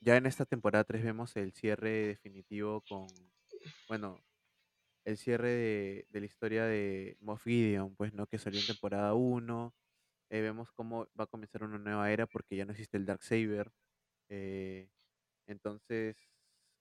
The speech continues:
eh, ¿cómo se llama? Creo que y como ya lo anunciaron, ¿no? Star Wars, eh, tiene futuro aún, porque se vienen unas tres películas nuevas ubicadas en distintas épocas de, de la galaxia, pues, ¿no? Eh, entonces,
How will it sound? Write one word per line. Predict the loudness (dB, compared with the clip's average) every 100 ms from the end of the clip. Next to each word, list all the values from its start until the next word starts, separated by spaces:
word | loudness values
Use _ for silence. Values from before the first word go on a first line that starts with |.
| _
eh, | -10 -8
¿cómo | -12 -10
se | -8
llama? | -8 -10 -8
Creo | 0 0 0
que | 0 0 0 -2 -8 -12 _ _ _ _ _ _ _ _ _
y | -4
como | -2 4
ya | 6 6
lo |
anunciaron, | 4 -2 2 2 2 -2
¿no? | -4
Star | -4 -4 -2
Wars, | 0 -2 -4 -16 -8
eh, | -6
tiene | -4 -4 -2 0 0 0 -4 -6
futuro | -6 0 2 2
aún, | 0 -4 -10 _ _ _ _ 6
porque | 8 8 4 0 -2 _ -10
se | 4 6
vienen | 6 4 2
unas | -2 -2
tres | -2
películas | 2 4 4 2 2
nuevas | 4 4 2 -2 -16 _
ubicadas | -4 -2 0 0 0
en | -6
distintas | -10 -12 -12 -12
épocas | -8 -4 -4 -2
de, | 0 0 -2 -2 -2 -2 -2
de |
la | -4
galaxia, | -2 -2 -2 -2 -6
pues, | -4 -4 -4
¿no? | -8 -8 _ _ _ _ _
Eh, | 0 2 2 2 0 -4
entonces, | -4 -4 0 0 0 -2